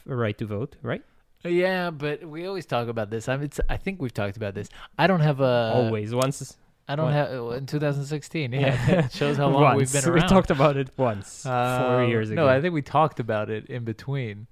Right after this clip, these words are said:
Speaker 2: But basically, there's no point in me voting. I think,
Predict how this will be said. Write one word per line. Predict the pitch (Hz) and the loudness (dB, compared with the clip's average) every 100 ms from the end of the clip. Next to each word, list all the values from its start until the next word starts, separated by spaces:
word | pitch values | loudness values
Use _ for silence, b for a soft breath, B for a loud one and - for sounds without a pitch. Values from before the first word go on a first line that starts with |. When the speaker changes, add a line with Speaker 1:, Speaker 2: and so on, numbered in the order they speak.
| _ | _
Speaker 2:
But | 135 120 123 117 - | -10 0 0 0 -8
basically, | 117 131 165 - 151 - 123 120 120 120 _ _ | -2 0 0 -2 -4 -4 -4 -4 -6 -10 _ _
there's | 147 123 117 | -6 -4 -2
no | 110 | -4
point | - 117 113 | -4 -6 -6
in | |
me | 92 | -10
voting. | 107 69 - - - b b b b - | -12 -14 -16 -20 -20 b b b b -18
I | - 131 | -12 -10
think, | - - 220 202 - | -10 -2 0 0 -6